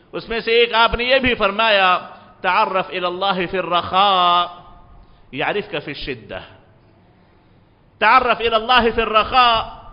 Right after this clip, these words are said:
یعرفک فی الشدہ"، کہ تم لوگ اپنی خوشحالیوں میں اللہ کو یاد رکھو، تنگیوں میں اللہ تم کو یاد رکھے گا۔ خوشحالیوں میں اللہ کو یاد رکھو، تنگیوں میں اللہ تعالیٰ تم کو یاد رکھے گا۔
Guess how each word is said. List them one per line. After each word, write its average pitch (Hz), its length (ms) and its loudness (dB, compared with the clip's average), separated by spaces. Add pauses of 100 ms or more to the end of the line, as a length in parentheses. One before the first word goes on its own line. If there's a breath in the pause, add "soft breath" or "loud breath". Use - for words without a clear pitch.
(260 loud breath)
یعرفک 208 440 0 (100)
فی 247 60 -2
الشدہ"، 214 580 -2 (680 soft breath)
کہ 220 100 -2
تم 226 200 -4
لوگ 262 420 2 (560 soft breath)
اپنی 247 280 -2
خوشحالیوں 240 640 0
میں 311 100 -2
اللہ 269 420 4
کو 254 80 -2
یاد 240 300 2
رکھو، 240 640 -4 (800 soft breath)
تنگیوں 190 420 -4
میں 226 100 -4
اللہ 190 420 0
تم 190 120 -8
کو 170 120 -4
یاد 139 160 -2
رکھے 110 440 -14
گا۔ 82 100 -20 (960 soft breath)
خوشحالیوں 240 580 4
میں 311 120 2
اللہ 285 380 6
کو 262 80 2
یاد 262 300 6
رکھو، 262 360 0
تنگیوں 262 500 0
میں 285 100 0
اللہ 262 420 4
تعالیٰ 269 280 0
تم 269 140 -2
کو 277 120 4
یاد 269 220 4
رکھے 269 440 0
گا۔ 190 140 0